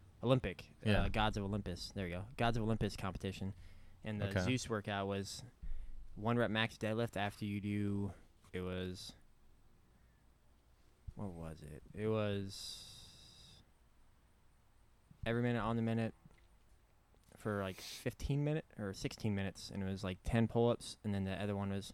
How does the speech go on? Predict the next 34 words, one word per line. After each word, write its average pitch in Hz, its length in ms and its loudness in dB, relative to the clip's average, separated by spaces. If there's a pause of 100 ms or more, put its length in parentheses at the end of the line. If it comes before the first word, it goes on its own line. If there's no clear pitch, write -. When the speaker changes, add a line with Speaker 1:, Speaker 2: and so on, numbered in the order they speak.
(160)
Speaker 1:
ten 110 180 0
toes 107 220 0
to 98 60 -6
bar. 98 320 -2 (760)
You 107 100 0
have 101 100 -2
for - 100 -8
sixteen - 400 2
minutes, 147 260 4
and 107 80 4
as 104 100 0
soon 120 100 2
as 110 60 4
you're 110 80 2
done, 110 220 4
you 107 80 2
have 104 160 -2 (280)
five, 107 300 4 (180)
it 107 40 -8
was, 107 100 -4
like, 98 220 -4
five 139 280 0
or 127 40 0
ten 101 200 0
minutes 95 220 -2
to - 60 -8
build 104 160 2
up 101 80 0
to 104 100 -2
a - 20 2
one 98 180 2
rep 101 120 2
max 98 220 -2
deadlift. 92 440 -4